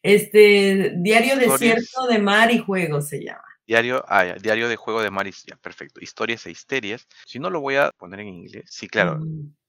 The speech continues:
Speaker 2: En, en, el traductor lo traduce de esa manera. A ver, yo, luego está,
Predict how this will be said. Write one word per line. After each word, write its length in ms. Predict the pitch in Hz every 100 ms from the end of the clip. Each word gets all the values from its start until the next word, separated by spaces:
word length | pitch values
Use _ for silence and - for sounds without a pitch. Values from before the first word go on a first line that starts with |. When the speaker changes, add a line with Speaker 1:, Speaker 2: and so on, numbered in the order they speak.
| _ _
Speaker 2:
En, 440 | _ _ - 87 -
en, 140 | 82
el 500 | 92 85 85 85 -
traductor 460 | - - 87 - 104
lo 160 | 101 90
traduce 340 | 90 95 85
de 20 |
esa 160 | - -
manera. 260 | - - _ _ - - - - - -
A 140 | - -
ver, 180 | - _
yo, 280 | 110 113 123
luego 280 | 131 156 143
está, 600 | - - 127 131 143